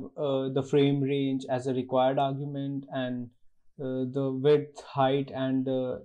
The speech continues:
uh, center point of the layer are optional arguments. And all the declarations for objects that are supposed to be declared for that layer come within the begin end block, uh, uh, for that layer declaration.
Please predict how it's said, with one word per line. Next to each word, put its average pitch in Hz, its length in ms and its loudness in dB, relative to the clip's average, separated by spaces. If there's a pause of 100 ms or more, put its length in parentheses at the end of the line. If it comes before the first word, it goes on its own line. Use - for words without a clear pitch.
uh, 127 300 -4
center 139 380 0
point 135 300 -2
of 131 160 -4
the 135 80 0
layer 123 360 0
are 120 180 -2
optional 127 460 -4
arguments. 160 640 -6 (460)
And 135 180 0
all 170 300 8
the 175 80 4
declarations 156 1000 -2
for 135 520 0 (120)
objects 135 520 0
that 131 180 0
are 131 140 0
supposed 147 480 0
to 151 80 -2
be 143 160 -4
declared 131 480 -2
for 131 160 -2
that 131 360 2
layer 123 300 -4 (260)
come 139 380 2
within 139 480 2
the 143 100 4
begin 135 440 2
end 131 280 0
block, 123 380 -2 (560)
uh, 120 380 -6
uh, 135 360 -6
for 143 200 4
that 131 280 2
layer 131 160 2
declaration. 110 720 -8